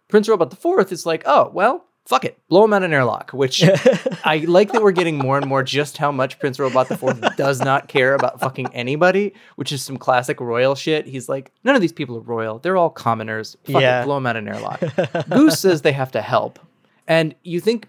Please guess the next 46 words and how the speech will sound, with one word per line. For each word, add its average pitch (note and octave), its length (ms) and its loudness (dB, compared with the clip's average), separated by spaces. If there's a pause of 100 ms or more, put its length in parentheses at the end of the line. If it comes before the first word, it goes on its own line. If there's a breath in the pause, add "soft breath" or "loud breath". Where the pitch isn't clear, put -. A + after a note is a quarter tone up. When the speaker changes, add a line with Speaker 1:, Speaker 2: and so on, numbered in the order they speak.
Speaker 1:
at C#3+ 120 2
first G#3 300 2
it's C#3+ 140 -10
because C#3 300 -6
Goose C3 280 -6
is A2+ 140 -14
like, B2 240 -2
"Oh, G3 160 -2
we D#3 140 -8
have F#3 200 -14
to, F3+ 80 -12
like, E3 180 -8
help - 220 -8
people." C3 300 -6
But - 140 -12
then G3 100 -2
you A3+ 80 -4
realize F3 300 0
that C3+ 160 -12
Goose A#3+ 240 -8
is G#3+ 160 -12
a C3 60 -10
super - 420 -4
pragmatic A2 580 -6
dude. A#2 300 -14 (100)
Speaker 2:
Yeah. A#2 240 0
Speaker 1:
And D3 120 -6
he's D3 200 -6
like, D3 220 -4 (200)
We D3+ 160 -8
need F#3+ 280 -2
to - 240 -12
save D3 300 2
Marco B2+ 520 -2 (260 soft breath)
because C3 440 0
if D3 100 -14
we're C3 100 -10
gonna B2+ 200 -6
take A3 200 -6
on C#3 300 0
Dango, D#3 500 2 (600 soft breath)
we're D#3 240 4
gonna D3+ 200 -2
need C#3 180 -2
Marco's A#2+ 400 0
help A#2 260 -4